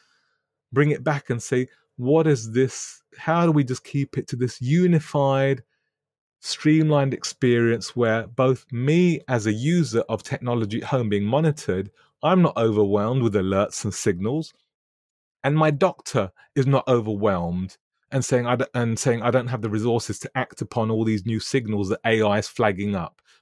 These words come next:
because it can analyze a stream of data twenty-four hours a day from Manish's toilet to figure out he's got early signs of a kidney disease."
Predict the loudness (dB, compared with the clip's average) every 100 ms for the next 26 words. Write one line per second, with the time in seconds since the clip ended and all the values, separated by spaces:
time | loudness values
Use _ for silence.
0 | _ -4 -2 -2 -4 -2 0 2 2 2
1 | 0 -2 0 0 0 0 2 2 2 -2
2 | -4 -2 0 0 0 0 0 -2 -16 _
3 | 2 2 2 0 -2 -6 -2 2 4 4
4 | 2 -4 _ _ -6 -4 -2 0 2 2
5 | 0 -2 -4 -2 -2 -2 -2 -2 -2 -2
6 | -4 -4 -4 -4 -4 -8 -12 -14 -20 -20
7 | _